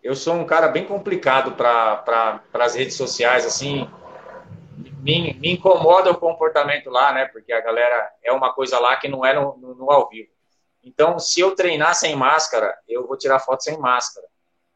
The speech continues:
Você não vai ver um Júnior de máscara porque eu tô tirando foto.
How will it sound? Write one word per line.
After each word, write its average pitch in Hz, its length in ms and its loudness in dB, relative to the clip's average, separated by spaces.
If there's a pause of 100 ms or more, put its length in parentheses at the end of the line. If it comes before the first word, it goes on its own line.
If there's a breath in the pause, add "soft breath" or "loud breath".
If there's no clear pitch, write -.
(460)
Você - 180 -4
não 139 140 -4
vai 160 220 4
ver 135 140 2
um 131 120 -2
Júnior 117 360 -4
de 110 120 -10
máscara 127 420 0
porque 135 220 -8
eu 131 80 -2
tô 135 120 -4
tirando 131 300 -2
foto. 104 440 -4